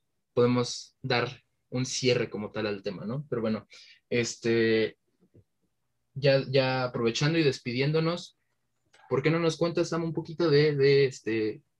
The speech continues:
mm, no sé, tus redes sociales, dónde te pueden seguir, dónde te pueden buscar, que,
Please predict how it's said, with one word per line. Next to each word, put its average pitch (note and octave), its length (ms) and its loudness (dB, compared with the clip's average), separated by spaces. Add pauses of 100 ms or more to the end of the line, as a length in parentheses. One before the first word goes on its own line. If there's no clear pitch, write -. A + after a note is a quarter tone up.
(280)
mm, A#2+ 500 -8 (180)
no B2+ 140 -6
sé, C#3+ 120 -2
tus C3 160 -2
redes B2+ 180 0
sociales, C#3 420 0
dónde C#3 200 -2
te A2 120 -10
pueden A#2+ 440 -4
seguir, A#2+ 380 2
dónde C3+ 160 2
te - 80 -20
pueden A#2+ 200 -2
buscar, C#3+ 560 0
que, A#2+ 300 -2